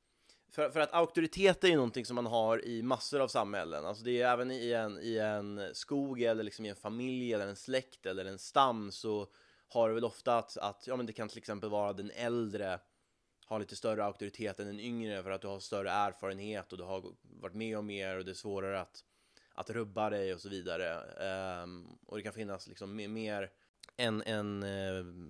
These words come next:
person som, som har mångas förtroende kan liksom ha en stor auktoritet i en sam-, samling människor. Men, men det här, här kommer det ju en auktoritet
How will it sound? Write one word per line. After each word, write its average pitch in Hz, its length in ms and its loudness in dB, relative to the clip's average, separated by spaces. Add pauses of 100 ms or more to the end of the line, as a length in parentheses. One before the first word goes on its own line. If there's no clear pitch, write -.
(360)
person 143 460 2
som, 127 140 -4
som 117 380 -4
har 113 380 4
mångas 113 400 -2
förtroende 110 880 0
kan 90 140 -8
liksom 95 180 -16
ha 98 80 -8
en 92 60 -10
stor 104 220 -2
auktoritet 95 640 -4
i 92 340 -8
en 90 200 -10
sam-, 95 680 -6
samling 107 420 -6
människor. 90 360 -6
Men, 107 240 -4
men 117 100 0
det 113 60 2
här, 135 240 10
här 135 200 8
kommer 127 260 2
det 123 40 4
ju 117 40 2
en 113 60 0
auktoritet 104 680 -4